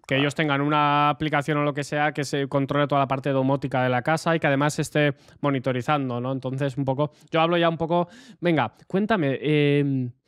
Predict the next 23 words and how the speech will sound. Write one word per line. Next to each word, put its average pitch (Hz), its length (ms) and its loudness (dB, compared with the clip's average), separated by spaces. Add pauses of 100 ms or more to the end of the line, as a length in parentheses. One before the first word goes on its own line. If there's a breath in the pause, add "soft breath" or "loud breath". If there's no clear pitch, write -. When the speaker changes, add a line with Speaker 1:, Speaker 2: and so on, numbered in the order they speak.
(180 loud breath)
Speaker 2:
bueno, 208 200 2
¿y 151 80 2
qué 151 120 -2
esperar 185 320 0
en 175 80 0
el 175 100 2
futuro? 175 640 0
¿Qué, 196 680 2
qué 190 120 2
tenéis, 185 320 2
qué 170 140 0
planes 170 320 2
tenéis 160 260 0
en 165 60 2
el 156 100 2
futuro? 165 480 0
¿Cómo 180 320 0
crees 165 320 0
que - 80 -6
va 160 100 2
a - 20 4
evolucionar, 151 720 0 (300 loud breath)
eh, 143 600 0